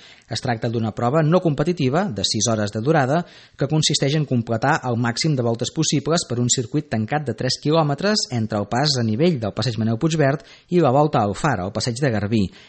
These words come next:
En acabar, els participants compartiran un dinar de germanor. És una de les modalitats d'inscripció per a la cursa de les sis hores de Calella. Hi ha un tiquet només per participar en la prova i un altre que inclou també aquest dinar de germanor, al qual hi poden acudir també els acompanyants.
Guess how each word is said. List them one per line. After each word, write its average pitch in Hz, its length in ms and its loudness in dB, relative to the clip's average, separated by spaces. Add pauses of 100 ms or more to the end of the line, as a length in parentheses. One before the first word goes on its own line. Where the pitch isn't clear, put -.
(120)
En 120 160 2
acabar, 127 320 0
els - 80 -10
participants 135 640 -2
compartiran 147 640 0
un 175 160 4
dinar 143 240 0
de 101 80 -2
germanor. 92 540 -4 (320)
És 104 160 -6
una 110 160 0
de 107 80 0
les 110 160 -2
modalitats 107 480 -2
d'inscripció 123 560 -2
per 143 80 0
a 117 80 0
la 107 160 -2
cursa 117 320 -2
de 117 160 -4
les 95 160 -2
sis 127 160 -2
hores 170 240 0
de 113 80 -2
Calella. 156 480 0
Hi 139 80 -2
ha 196 80 0
un 185 80 0
tiquet 151 320 -2
només 123 240 0
per 113 220 -4
participar 110 420 -6
en 123 80 0
la 160 160 0
prova 160 300 2 (340)
i 156 80 2
un 151 80 4
altre 135 240 -2
que 127 80 0
inclou 123 320 0
també 120 300 2 (100)
aquest 117 240 -4
dinar 117 240 2
de 107 80 2
germanor, 131 480 4 (320)
al 123 140 0
qual 123 180 2
hi 117 80 -4
poden 135 240 2
acudir 123 320 0
també 113 220 2
els 123 180 2
acompanyants. 92 720 -2